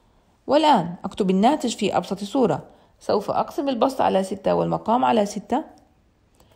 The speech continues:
تمانية، تمنتاش تقسيم ستة في البسط على أربعة وتمانين تقسيم ستة في المقام،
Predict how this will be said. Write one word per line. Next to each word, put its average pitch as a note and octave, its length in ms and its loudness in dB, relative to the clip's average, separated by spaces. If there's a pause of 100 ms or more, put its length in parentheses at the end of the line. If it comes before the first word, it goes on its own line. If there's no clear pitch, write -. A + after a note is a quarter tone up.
(140)
تمانية، G#3 380 2
تمنتاش G#3 800 0
تقسيم G#3 520 -2
ستة F3+ 360 -4
في D3+ 100 -8
البسط E3 400 0
على B3 340 2
أربعة B3 200 2
وتمانين A3 440 0
تقسيم G#3 380 -4
ستة G3 280 -4
في F#3+ 80 -4
المقام، A3+ 580 0